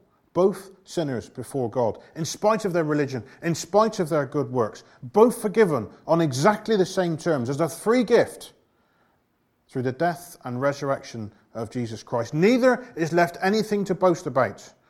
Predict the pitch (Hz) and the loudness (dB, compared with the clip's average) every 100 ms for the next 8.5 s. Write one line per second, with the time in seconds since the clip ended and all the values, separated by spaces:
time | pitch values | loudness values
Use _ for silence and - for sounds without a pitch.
0 | _ 147 131 131 135 113 101 - _ _ | _ 0 0 0 0 0 -4 -10 _ _
1 | _ _ _ _ _ - 175 165 - 175 | _ _ _ _ _ -2 0 0 2 2
2 | 170 - 220 220 254 240 208 202 190 160 | 2 2 2 2 0 0 -2 0 -2 -2
3 | 175 160 190 185 180 165 147 165 139 117 | -4 -2 -2 -2 -2 -6 0 0 2 -2
4 | - _ _ _ _ _ _ _ _ _ | -8 _ _ _ _ _ _ _ _ _
5 | _ _ 180 202 - 180 123 92 - _ | _ _ -2 0 0 -2 -2 -8 -16 _
6 | - - 208 226 175 117 87 - _ _ | -20 0 4 6 6 2 0 -14 _ _
7 | _ _ _ _ _ _ _ - 113 101 | _ _ _ _ _ _ _ -14 -12 -12
8 | 98 92 - _ | -14 -16 -20 _